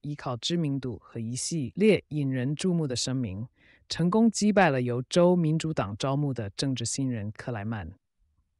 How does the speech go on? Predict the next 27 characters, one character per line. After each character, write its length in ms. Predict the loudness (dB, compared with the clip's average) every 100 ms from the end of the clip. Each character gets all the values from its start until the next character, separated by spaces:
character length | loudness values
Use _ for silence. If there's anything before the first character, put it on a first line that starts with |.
| _
博 160 | 2
伊 100 | 4
达 200 | 6 4
自 200 | 4 -2
称 240 | -2 -2 0
为 140 | -2
温 240 | 0 2 2
和 180 | -2
派， 380 | -8 -8 -10 -12 _ _ _ _ -2
预 140 | 0
计 220 | 2 0
会 160 | 2 2
在 180 | 4 4
竞 180 | 4
选 220 | 4 2 -2
中 300 | -2 -2 -4 _
让 160 | -6 -4
共 200 | 2 2
和 120 | 2
党 220 | 0 -2
和 160 | -4 -4
民 220 | -2 0
主 120 | -2
党 220 | -4 -4 -6
都 100 | -6
不 140 | -4
满。 300 | -4 -6 -12